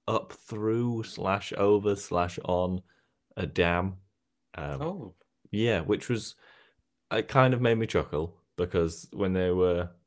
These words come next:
Speaker 1: basically they drive up through some tunnels and then over some, some, a rocky incline and then a,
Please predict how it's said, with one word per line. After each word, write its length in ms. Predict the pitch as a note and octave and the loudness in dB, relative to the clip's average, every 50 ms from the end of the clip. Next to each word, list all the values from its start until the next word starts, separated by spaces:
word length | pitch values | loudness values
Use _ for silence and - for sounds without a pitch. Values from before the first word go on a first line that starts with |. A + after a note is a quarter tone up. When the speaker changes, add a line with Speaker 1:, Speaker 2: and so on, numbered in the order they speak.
| _ _ _ _ _ - - - - _ - G#2 | _ _ _ _ _ -16 -16 -16 -18 _ -10 -2
Speaker 1:
basically 420 | G2 A2+ A2 G2+ G2 F2+ E2+ E2 D2 | 2 2 2 2 0 -2 -4 -2 -2
they 120 | E2 E2 | 0 0
drive 240 | F#2+ F#2+ F#2 F#2 F2+ | 2 2 2 2 0
up 100 | - - | -2 -2
through 140 | - F#2+ E2+ | -2 -4 -2
some 160 | - E2+ E2 | -2 -6 -4
tunnels 460 | - F2+ E2+ D#2 D#2 D2 D2 C#2+ - | 0 0 0 0 0 -2 -4 -6 -6
and 120 | E2 D#2 D2+ | -6 -4 -4
then 100 | D2+ D#2 | -2 -2
over 180 | D#2+ D#2+ D2 D2+ | -2 -4 -4 -6
some, 300 | - - D#2 D2+ D2+ C#2+ _ _ _ _ _ | -8 -8 -8 -8 -10 -12 _ _ _ _ _
some, 220 | - - F#2+ F2+ E2+ E2+ | -12 -8 -8 -6 -2 -2
a 100 | F2+ D2 | -2 -2
rocky 360 | D#2 E2 E2 - - E2 D2+ | -2 -2 -4 -4 -6 -6 -6
incline 640 | D#2+ E2 E2 D2+ - D2 C#2+ C#2+ D2 D2+ D2+ C#2+ C#2+ | -6 -6 -6 -6 -6 -6 -6 -4 -4 -4 -4 -6 -6
and 120 | C2+ C#2 | -6 -6
then 160 | C#2+ C#2+ C#2+ | -6 -6 -6
a, 100 | C#2+ C#2 | -6 -8